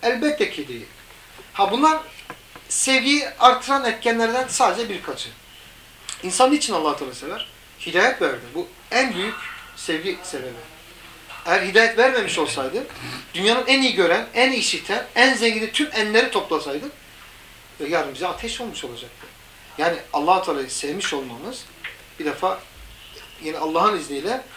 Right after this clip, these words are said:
ebediyen cehennemde kalmamaya sebep. Bu bile artıdır. Yine Allah-u Teala içimize geçen o kötü düşüncelerden sorumlu tutmuyor.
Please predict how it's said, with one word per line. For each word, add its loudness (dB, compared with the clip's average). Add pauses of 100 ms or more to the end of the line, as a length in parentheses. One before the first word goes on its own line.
(160)
ebediyen 0
cehennemde -4 (280)
kalmamaya 2
sebep. -6 (180)
Bu -8
bile -4 (440)
artıdır. -8 (1900)
Yine 4
Allah-u 10
Teala 4 (1700)
içimize 0
geçen 2
o 0
kötü -2
düşüncelerden 2
sorumlu 0
tutmuyor. -10